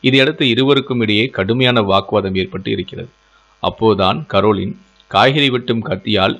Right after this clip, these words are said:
பிரிட்டோவை குத்தியதால் உயிரிழந்ததும் தெரிய வந்தது. இது தொடர்பாக கரோலினை கைது செய்து வெரைட்டி ஹால் போலீசார் விசாரணை நடத்தி வருகிறார்கள். கணவனை மனைவியை கொலை செய்துவிட்டு எதிர்பாராத விதமாக கத்திப்பட்டு உயிரிழந்ததாக நாடகமாடிய சம்பவமானது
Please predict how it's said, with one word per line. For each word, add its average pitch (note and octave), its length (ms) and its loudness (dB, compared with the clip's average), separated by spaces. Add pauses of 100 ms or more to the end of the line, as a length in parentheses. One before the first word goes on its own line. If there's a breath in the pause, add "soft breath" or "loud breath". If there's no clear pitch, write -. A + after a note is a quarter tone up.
(100)
பிரிட்டோவை A#2 480 2
குத்தியதால் G2+ 720 0
உயிரிழந்ததும் A#2 680 0
தெரிய G2 240 -2
வந்தது. F#2 320 -12 (520)
இது A#2+ 220 4
தொடர்பாக A#2+ 760 2
கரோலினை A#2 500 0
கைது A2+ 300 -4
செய்து G2 460 -4 (440 soft breath)
வெரைட்டி A#2 340 0
ஹால் G#2+ 220 -2
போலீசார் G2 540 -2
விசாரணை A2+ 400 -2
நடத்தி F#2+ 300 -6
வருகிறார்கள். F#2+ 540 -10 (480 soft breath)
கணவனை G2 560 -2
மனைவியை A2+ 440 0
கொலை A2+ 220 0
செய்துவிட்டு G#2+ 520 -4 (200)
எதிர்பாராத A2+ 640 0
விதமாக A2 640 0
கத்திப்பட்டு B2 560 -4
உயிரிழந்ததாக G#2+ 680 2
நாடகமாடிய G2 600 -2
சம்பவமானது F#2+ 680 -4